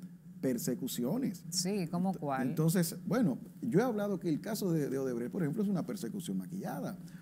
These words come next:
Speaker 1: porque hubo personas que no están, que debieron estar.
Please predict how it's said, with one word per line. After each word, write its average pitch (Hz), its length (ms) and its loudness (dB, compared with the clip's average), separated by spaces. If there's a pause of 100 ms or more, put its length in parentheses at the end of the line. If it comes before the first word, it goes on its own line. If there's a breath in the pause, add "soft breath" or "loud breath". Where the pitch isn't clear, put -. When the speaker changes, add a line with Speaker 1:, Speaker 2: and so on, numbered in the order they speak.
Speaker 1:
porque 147 320 0
hubo 165 200 4
personas 190 520 0
que 127 140 -2
no 113 120 2
están, 156 440 -4
que - 80 0
debieron 127 280 2
estar. - 460 -4